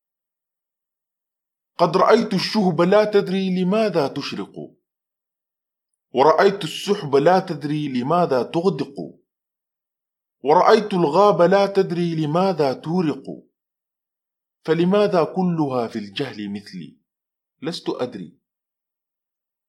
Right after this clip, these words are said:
كلما أيقنت أني قد أمضت الستر عني، وبلغت السر سري، ضحكت نفسي مني. قد وجدت اليأس والحيرة، لكن لم أجدني.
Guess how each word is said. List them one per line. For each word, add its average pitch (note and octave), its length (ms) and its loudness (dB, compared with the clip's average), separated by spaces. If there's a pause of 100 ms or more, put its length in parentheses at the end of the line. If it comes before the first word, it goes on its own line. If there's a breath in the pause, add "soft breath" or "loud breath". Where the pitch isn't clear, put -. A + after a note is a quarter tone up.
(1000)
كلما G#3 600 4
أيقنت D#3+ 540 0
أني E3 480 0
قد B2 280 -4 (120)
أمضت E3+ 360 0
الستر C#3+ 460 -6
عني، F#3 540 -2 (1200)
وبلغت E3 580 4
السر F3 600 0
سري، E3 760 -4
ضحكت C#3 520 -6
نفسي B2+ 500 -6
مني. G2+ 520 -10 (1300)
قد D#3 160 2
وجدت E3 500 0
اليأس D#3+ 440 -2
والحيرة، C#3 840 0
لكن D3 600 -2
لم F#3 260 -6
أجدني. G2 680 -12